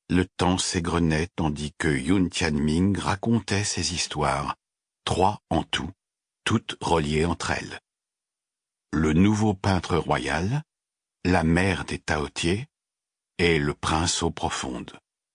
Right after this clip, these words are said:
Quand la troisième histoire fut terminée, un compte à rebours s'afficha, indiquant qu'il ne leur restait plus qu'une minute. Le moment de faire leurs adieux allait arriver. Cheng Xin émergea soudain du monde des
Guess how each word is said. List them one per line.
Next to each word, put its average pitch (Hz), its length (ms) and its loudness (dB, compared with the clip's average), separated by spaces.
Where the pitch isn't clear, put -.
Quand 80 120 0
la 80 100 2
troisième 110 400 2
histoire 101 440 0
fut 76 200 -4
terminée, 80 580 2
un 95 100 2
compte 123 240 0
à 110 60 2
rebours 92 400 0
s'afficha, 82 640 -2
indiquant 78 500 0
qu'il 82 260 0
ne 80 140 4
leur 76 240 0
restait 82 380 -4
plus 92 200 -8
qu'une 95 300 -2
minute. 80 500 -2
Le 107 160 4
moment 135 300 6
de 107 120 2
faire 95 240 0
leurs 92 260 2
adieux 92 340 2
allait 87 240 0
arriver. 76 460 -6
Cheng 92 320 4
Xin 101 360 4
émergea 90 460 2
soudain 101 380 0
du 85 180 2
monde 90 300 2
des 76 220 -4